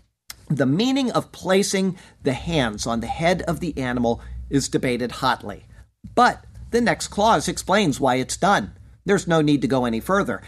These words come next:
except to explain what the words in the clause signify. There is a perfect animal, one without reason, which implies innocence, and thus it has been brought as a whole burnt offering to the Lord. The people who bring it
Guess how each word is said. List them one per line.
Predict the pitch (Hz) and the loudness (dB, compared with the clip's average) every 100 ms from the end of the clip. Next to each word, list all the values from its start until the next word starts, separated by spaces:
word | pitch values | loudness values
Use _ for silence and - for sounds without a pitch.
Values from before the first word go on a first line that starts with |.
| - | -6
except | 151 - - 180 - | -4 -2 0 0 0
to | 156 | 0
explain | - - 175 151 143 | 0 0 2 4 4
what | 143 147 | 2 0
the | |
words | 131 160 196 196 160 | 2 4 4 4 2
in | - 127 | -2 -4
the | - | -4
clause | - 160 151 147 - - | -2 2 2 2 -4 -10
signify. | - 175 147 107 - 95 76 - - - _ - | -8 -6 -4 -6 -6 -8 -8 -14 -20 -20 _ 0
There | 135 | 0
is | 123 | 0
a | - | -2
perfect | 151 147 226 233 | -2 0 0 2
animal, | 180 165 151 180 - - - | 2 4 2 0 -8 -20 -10
one | 120 120 139 | -4 0 0
without | 180 180 208 - | 2 4 2 2
reason, | 196 214 185 143 147 | 0 2 2 0 -2
which | 170 170 | -2 -2
implies | 165 - 127 165 - | -4 0 0 0 0
innocence, | 175 139 113 107 107 - - - - | -2 -2 -2 -6 -6 -6 -10 -12 -4
and | 165 151 | 0 2
thus | 156 - | 2 0
it | 160 | 0
has | 151 | 0
been | - 165 | 0 0
brought | 147 156 151 156 | 2 2 2 0
as | 143 | 0
a | 143 | 0
whole | 135 - 165 | 0 2 2
burnt | 143 151 151 | 4 2 4
offering | 139 135 143 139 | 4 2 0 -4
to | 131 110 | -2 -4
the | 117 | 0
Lord. | 175 196 92 - - - - - | 2 2 2 -6 -20 -20 -18 -4
The | 175 | -2
people | 185 190 165 135 | 0 0 2 2
who | 143 | 2
bring | 139 233 170 | 4 2 2
it | 147 | -2